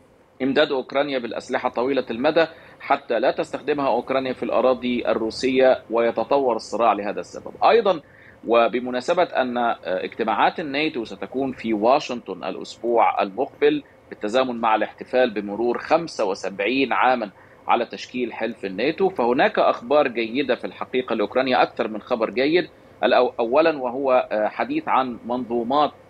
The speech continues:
دفاع جوي جديدة ستوفرها دول الناتو، آه، لأوكرانيا. الأمر الثاني وهو محاولة تهيئة الظروف من جانب الدول الأعضاء لأوكرانيا كي تكون عضوا مستقبليا في الناتو. هذا الأمر الذي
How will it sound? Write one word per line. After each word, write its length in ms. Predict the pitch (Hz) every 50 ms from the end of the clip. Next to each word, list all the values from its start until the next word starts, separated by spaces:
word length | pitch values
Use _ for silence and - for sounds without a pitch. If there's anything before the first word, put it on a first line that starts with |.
| - -
دفاع 300 | 113 107 - 135 131 123
جوي 340 | 120 113 113 110 117 127 123
جديدة 520 | 104 110 110 107 127 139 135 107 107 98 - - - - - -
ستوفرها 720 | - 120 - 120 113 113 107 - - 143 135 127 117 107
دول 300 | 104 117 123 123 120 113
الناتو، 560 | 110 104 107 120 127 127 123 - 101 98 92 - - - -
آه، 160 | 95 92 92
لأوكرانيا. 760 | 98 110 110 107 104 - - 120 131 147 156 170 175 175 - - - - - - - -
الأمر 400 | 117 131 - 156 180 208 214 196
الثاني 420 | 180 - - - 147 151 147 143 135
وهو 240 | 127 127 131 131
محاولة 560 | 131 127 123 - - 123 123 147 175 185 180 175 - -
تهيئة 480 | 143 135 131 131 151 214 196 214 202 -
الظروف 600 | 170 147 127 127 143 147 160 160 135 113 - -
من 160 | 113 113 113 110
جانب 300 | 139 147 151 143 123 120
الدول 360 | 107 107 131 139 139 127 120
الأعضاء 560 | 113 - - 110 107 113 110 123 113 95 - - - - - - - -
لأوكرانيا 720 | 120 156 190 190 185 185 185 - 165 180 180 175 170 170
كي 220 | 160 - 151 151 139
تكون 420 | - 135 131 - 156 170 175 170
عضوا 480 | 160 139 117 131 147 151 139 147 160 170
مستقبليا 880 | 165 147 131 - - - 113 - - 110 107 110 117 135 135 147 143 135
في 160 | - - 127
الناتو. 360 | 120 110 101 82 - - 80
هذا 240 | 90 117 139 127 143
الأمر 520 | 139 - - 160 175 175 165 156 - -
الذي 420 | 120 123 131 143 139 151 147 143